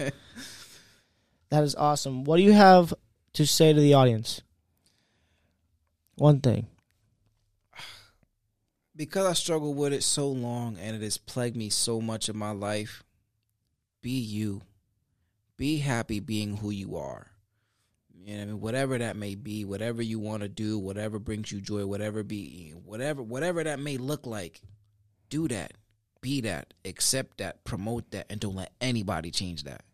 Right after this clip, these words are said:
Speaker 2: Yeah, you, you know, don't be afraid of failure. Don't be afraid of hard work.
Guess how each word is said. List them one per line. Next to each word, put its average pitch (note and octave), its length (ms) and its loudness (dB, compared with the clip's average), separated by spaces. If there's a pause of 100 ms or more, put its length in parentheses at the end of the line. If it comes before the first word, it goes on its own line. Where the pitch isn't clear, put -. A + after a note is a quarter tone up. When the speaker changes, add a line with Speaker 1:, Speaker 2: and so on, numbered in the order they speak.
(540)
Speaker 2:
Yeah, C3+ 200 2
you, D#3 240 2
you F#3+ 140 6
know, G#3 160 8
don't F#3+ 280 6
be A3 120 4
afraid E3+ 640 4
of C#3 140 -4
failure. D#3+ 420 4
Don't D#3 180 0
be E3 100 2
afraid D#3 200 0
of C#3+ 100 -2
hard C#3+ 180 4
work. C3+ 460 2